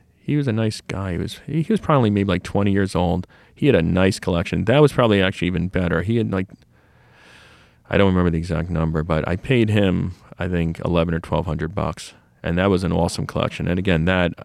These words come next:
I regret not, you know, putting some away. Well, you know, I shouldn't say regret it, but that, that collection now would probably be, like, a hundred thousand dollars,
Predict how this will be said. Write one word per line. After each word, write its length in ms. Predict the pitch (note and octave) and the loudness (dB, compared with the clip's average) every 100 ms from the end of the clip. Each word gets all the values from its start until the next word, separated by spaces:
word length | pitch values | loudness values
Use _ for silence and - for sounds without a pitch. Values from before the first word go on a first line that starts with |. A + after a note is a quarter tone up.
| _ - | _ -8
I 120 | F#2+ | -4
regret 560 | F2+ E2+ F2+ F2+ F2 E2+ | -2 -4 -2 -2 0 0
not, 220 | E2+ E2+ - - | -2 -2 -6 -10
you 60 | F#2+ | -8
know, 80 | |
putting 280 | F2+ - E2 | -6 -6 -6
some 220 | - D2+ | -6 -6
away. 360 | E2 D#2+ D#2+ F2 | -4 -4 -4 -2
Well, 240 | A#2+ A2 - | 0 0 2
you 140 | A2 | 2
know, 220 | G2 G2 - | 2 0 -2
I 80 | C#3 | -4
shouldn't 220 | C#3+ B2+ | 0 0
say 140 | A2 | 2
regret 420 | F2 E2 E2+ D#2+ D#2+ | 2 2 0 0 0
it, 100 | - | -2
but 220 | E2+ E2+ - _ _ _ _ _ _ _ _ - - - - C3+ - - | -2 -2 -6 _ _ _ _ _ _ _ _ -14 -14 -14 -14 -14 -18 -2
that, 400 | G2+ G2+ - A2 | 0 2 0 0
that 180 | G#2 - | 0 2
collection 380 | G2 F2 F2 | 0 0 0
now 200 | E2 D#2+ | 0 2
would 120 | D#2 - | 0 -2
probably 200 | D#2+ D#2 | -4 -2
be, 220 | D2+ D#2 | -2 -4
like, 140 | D#2 | -4
a 80 | E2 | -4
hundred 320 | E2 D#2+ D#2+ | -4 -4 -6
thousand 380 | D#2+ D#2 D2+ D2+ | -4 -4 -4 -6
dollars, 480 | D#2 D#2 D#2 - | -6 -4 -6 -8